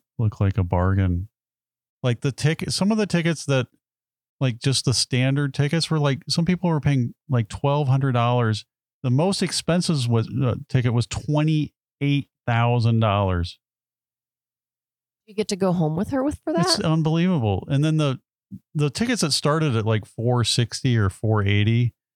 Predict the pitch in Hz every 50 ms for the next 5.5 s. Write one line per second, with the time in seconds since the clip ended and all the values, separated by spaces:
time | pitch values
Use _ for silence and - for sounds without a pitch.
0 | _ _ _ _ _ _ _ _ _ _ - 170 131 113 107 104 104 - 117 110
1 | 104 98 - - _ _ _ _ - 156 127 117 113 113 117 113 110 101 - -
2 | - 120 120 117 - 107 101 104 104 - 110 104 107 107 107 104 - - - -
3 | - 95 101 - 160 - - 135 123 - 127 107 - - - 117 113 107 107 101
4 | 113 107 104 98 98 104 117 113 - - 107 101 95 98 98 98 98 104 107 104
5 | 104 104 98 - 107 101 95 92 104